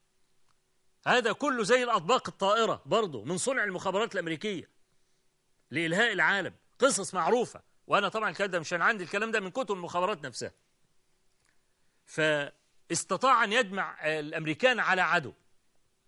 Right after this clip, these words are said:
ولذلك نجح بجدارة لولاية ثانية. فيبقى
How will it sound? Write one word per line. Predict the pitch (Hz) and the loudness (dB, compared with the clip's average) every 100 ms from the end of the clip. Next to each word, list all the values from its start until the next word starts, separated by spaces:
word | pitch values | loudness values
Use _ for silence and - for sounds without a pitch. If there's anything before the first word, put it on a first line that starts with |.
| _ _ _ | _ _ _
ولذلك | 139 160 214 247 175 | 0 4 6 6 4
نجح | 202 262 233 - | 2 4 4 2
بجدارة | 202 196 170 190 226 254 262 - _ - | 2 2 4 6 6 6 4 -2 _ -2
لولاية | 165 180 190 220 | 2 4 6 4
ثانية. | 175 151 - 123 110 - _ _ _ _ _ _ _ _ _ _ _ _ _ _ _ _ _ _ _ _ _ _ _ _ _ _ _ _ _ | 2 -4 -2 -2 -4 -8 _ _ _ _ _ _ _ _ _ _ _ _ _ _ _ _ _ _ _ _ _ _ _ _ _ _ _ _ _
فيبقى | - 185 196 170 160 - | 0 0 0 -4 -6 -14